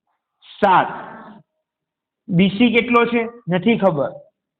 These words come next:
બી સી ને અહીંયા લઈ આવું તો જવાબ શું આવશે? બી સી બરાબર સાત મીટર.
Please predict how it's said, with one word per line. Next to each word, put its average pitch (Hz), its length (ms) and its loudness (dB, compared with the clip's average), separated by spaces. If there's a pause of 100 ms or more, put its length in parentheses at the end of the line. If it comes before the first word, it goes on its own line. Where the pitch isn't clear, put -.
(880)
બી 180 140 4
સી 208 160 2
ને 214 80 4
અહીંયા 226 200 4
લઈ 226 180 2
આવું 175 360 2 (100)
તો 175 80 -6
જવાબ 190 320 2
શું 220 120 0
આવશે? 196 340 -4 (320)
બી 160 220 -4
સી 208 260 -4
બરાબર 165 520 2 (340)
સાત 156 300 2 (520)
મીટર. 147 540 -12